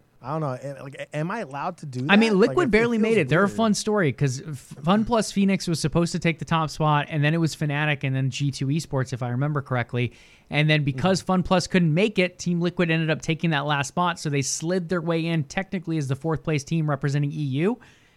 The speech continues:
Speaker 2: And now they're over there representing E U as the last team left alongside G two. So two of those teams left over there.
Speaker 1: Typical Team Liquid backdooring their way into the, to, into the brackets. Look at that.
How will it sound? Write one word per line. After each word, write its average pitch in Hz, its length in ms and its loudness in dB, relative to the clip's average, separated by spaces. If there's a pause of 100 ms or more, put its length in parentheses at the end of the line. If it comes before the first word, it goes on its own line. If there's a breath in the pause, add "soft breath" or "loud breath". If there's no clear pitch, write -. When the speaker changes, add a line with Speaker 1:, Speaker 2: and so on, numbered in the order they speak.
Speaker 2:
And 139 240 0
now 160 220 0
they're 196 180 0
over 190 200 -2
there 180 160 -2
representing 175 480 -4
E 180 100 -6
U 180 180 -4
as 156 100 -2
the 143 100 -6
last 139 360 -8
team 165 220 -2
left 151 400 -4
alongside 139 580 -2
G 131 160 0
two. 131 220 -2
So 120 140 -6
two 156 240 -4
of 139 40 -2
those 131 160 -2
teams 123 240 -6
left 120 280 -4
over 107 180 -6
there. 101 220 -6 (880)
Speaker 1:
Typical 147 440 -8
Team 156 300 -12
Liquid 165 340 -10
backdooring 160 500 -10
their 160 120 -6
way 165 220 -6
into 165 180 -10
the, 165 360 -6
to, 170 100 -14
into 156 240 -12
the 156 80 -10
brackets. 165 600 -10
Look 135 140 -14
at 160 80 -18
that. 175 240 -12